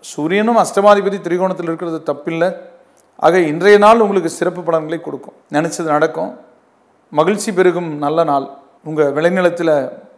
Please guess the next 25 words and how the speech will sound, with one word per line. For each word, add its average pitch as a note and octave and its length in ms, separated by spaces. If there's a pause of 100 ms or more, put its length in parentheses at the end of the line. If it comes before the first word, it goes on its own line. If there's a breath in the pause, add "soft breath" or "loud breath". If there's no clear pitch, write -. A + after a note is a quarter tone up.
(140)
மழை D#3 300
கூட F3 420
கொட்டலாம். D3+ 340 (380)
ஆமாங்க, D#3 580
அவங்களதெல்லாம் F3 840
வாழை D#3+ 300
விழுந்துருச்சு, D#3+ 420
இவரது C#3 280
மட்டும் C#3+ 300
விழுகலைன்னு C#3+ 200
நாலு C#3 220
பேர் C3 140
சொல்லுவாங்க. C3 440 (280)
அப்படி C#3+ 440
இருந்ததுன்னா D#3+ 600
அது D3+ 640 (300)
இயற்கை D#3+ 480
நிகழ்வுகள். F3+ 560
விகாரி F3+ 500
வருஷத்துல F3+ 680 (440 loud breath)
வெகாரி G#3+ 680
பிடிச்சிட்டு G#3+ 480
காத்தடிக்குது F3+ 1040 (800)
அப்படின்னு D#3+ 300
சொல்லுவாங்க. C#3+ 540